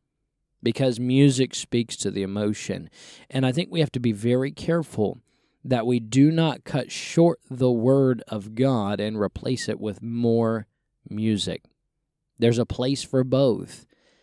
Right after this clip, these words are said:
but the primary importance of going to church is getting fed from the word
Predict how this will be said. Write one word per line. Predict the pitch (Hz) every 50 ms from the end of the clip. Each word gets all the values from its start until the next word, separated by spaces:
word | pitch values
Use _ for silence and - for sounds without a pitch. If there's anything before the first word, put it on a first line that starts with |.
| _ _
but | - 110 -
the | 127
primary | 107 - - - 143 135 135 151 165 165 156 143 139 139 147 147 143 131 117 107 92 - _ _ _ _ _
importance | - 120 107 - - - 135 135 127 123 120 104 107
of | 101 98
going | 110 113 117 120 110 104
to | 98
church | - - 135 131 117 120
is | 110 101 95
getting | 110 98 98 95 90
fed | - - - 113 113 120 120 123 131 127
from | - - 101 98 98
the | 98 95 92
word | 92 90 95 95 98 101 101 101 107 104 117